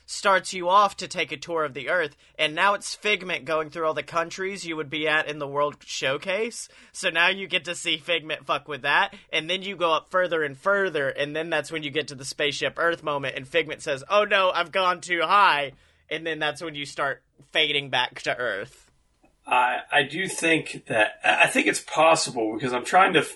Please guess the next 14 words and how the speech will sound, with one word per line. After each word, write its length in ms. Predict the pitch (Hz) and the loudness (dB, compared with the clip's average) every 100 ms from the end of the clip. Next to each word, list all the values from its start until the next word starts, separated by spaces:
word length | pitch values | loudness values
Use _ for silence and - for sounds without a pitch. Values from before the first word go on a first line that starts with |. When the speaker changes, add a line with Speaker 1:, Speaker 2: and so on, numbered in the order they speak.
| - | -6
Speaker 2:
picture 380 | - 151 151 143 | -2 0 2 2
in 100 | 131 | 4
my 160 | 120 | 4
head, 380 | 110 120 127 123 | 4 2 2 4
like, 340 | 127 107 104 - - _ _ _ _ _ _ _ - | 4 4 2 -10 -16 _ _ _ _ _ _ _ -2
but 140 | 143 | 4
I, 180 | 139 135 - | 6 4 2
I 120 | 139 | 4
think 340 | 135 185 202 - | 4 2 0 -2
the 120 | 165 | -6
ground 540 | - 127 127 131 135 | -4 2 4 4 2
floor 840 | - - 120 117 123 127 139 151 - | -2 -8 -4 0 4 4 4 2 0
of 300 | 123 113 110 - - | 2 2 0 -14 -8
the 400 | 113 104 101 - | 0 0 0 -4